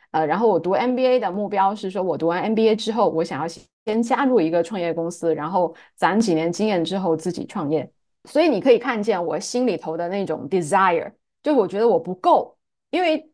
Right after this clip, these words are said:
周围的人都会觉得你已经很好了，就是你，你缺什么？你什么也不缺。但，但就是在这样子的，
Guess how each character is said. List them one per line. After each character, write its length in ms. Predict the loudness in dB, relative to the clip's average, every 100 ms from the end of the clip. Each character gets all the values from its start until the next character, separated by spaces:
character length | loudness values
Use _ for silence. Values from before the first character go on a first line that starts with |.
| _
周 160 | 4 6
围 100 | 6
的 120 | 4
人 160 | 2
都 80 | 0
会 140 | -2 -2
觉 160 | 0
得 180 | -2 -2
你 80 | -4
已 40 | 0
经 160 | 0
很 300 | 2 2 2
好 240 | 0 -2 -4
了， 240 | -8 -10 _
就 120 | -6
是 80 | -4
你， 260 | -2 -4 -6
你 120 | -6 -6
缺 280 | 0 2
什 180 | 2 -2
么？ 160 | -6 -4
你 60 | -4
什 120 | -4
么 100 | -2
也 120 | 0
不 180 | 0 0
缺。 400 | -4 -4 -4 -4 -8 -20 _ -14
但， 120 | -2
但 220 | 0 2
就 140 | 0 0
是 140 | 0
在 180 | 0 0
这 100 | 0
样 180 | 2 0
子 160 | -2
的， 380 | 2 4 4 2